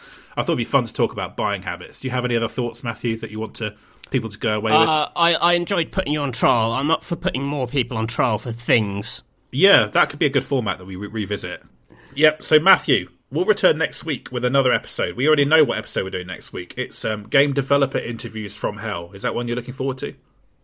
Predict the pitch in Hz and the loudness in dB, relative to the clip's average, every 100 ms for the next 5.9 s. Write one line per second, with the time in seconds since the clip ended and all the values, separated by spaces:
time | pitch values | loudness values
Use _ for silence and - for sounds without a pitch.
0 | 101 120 135 117 104 98 101 98 117 117 | -8 -2 2 2 2 -2 -6 -10 -10 -6
1 | 104 95 131 101 - - 92 98 107 98 | -6 -6 -8 -8 -10 -14 -12 -6 -6 -4
2 | 101 101 104 95 104 - 101 95 - - | -2 0 0 -2 -4 -6 -10 -8 -10 -10
3 | - - 113 123 120 90 131 123 90 - | -10 -8 0 2 2 2 0 0 0 -4
4 | 131 135 151 143 143 135 131 131 - - | 4 4 4 4 4 4 0 -6 -16 -2
5 | 139 131 170 156 135 117 - 117 110 | 0 2 2 2 2 0 4 2 2